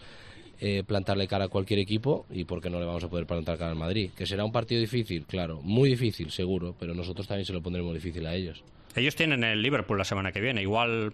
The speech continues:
Speaker 2: la cabeza y tal, ¿no? Esas co-,
Speaker 1: Sí,
Speaker 2: cosas
Speaker 1: pero
Speaker 2: que
Speaker 1: no
Speaker 2: se
Speaker 1: po-,
Speaker 2: dicen.
Speaker 1: no pode-, no podemos pensar en eso, porque
Speaker 2: Ya, ya.
Speaker 1: me ha pasado anteriormente,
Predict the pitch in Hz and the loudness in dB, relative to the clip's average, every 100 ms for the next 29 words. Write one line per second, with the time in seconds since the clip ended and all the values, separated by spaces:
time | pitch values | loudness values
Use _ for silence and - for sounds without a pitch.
0 | - 107 104 117 127 - 117 98 127 127 | -4 -2 0 0 0 0 -2 0 0 0
1 | 117 117 110 - 107 107 101 101 101 120 | 0 -2 -2 0 4 4 4 2 4 4
2 | 135 123 123 139 139 110 - 110 131 117 | 6 4 6 6 8 4 0 -4 -2 0
3 | 98 92 92 - 85 90 92 78 82 104 | 0 -2 -6 -6 -8 -8 -10 -12 -8 -2
4 | 101 95 92 85 - - - - 110 110 | 0 0 -2 -4 -10 -20 -14 -6 -2 0
5 | 113 110 107 104 107 107 110 107 107 104 | 2 2 0 0 0 0 0 0 0 0
6 | 104 104 | 0 -2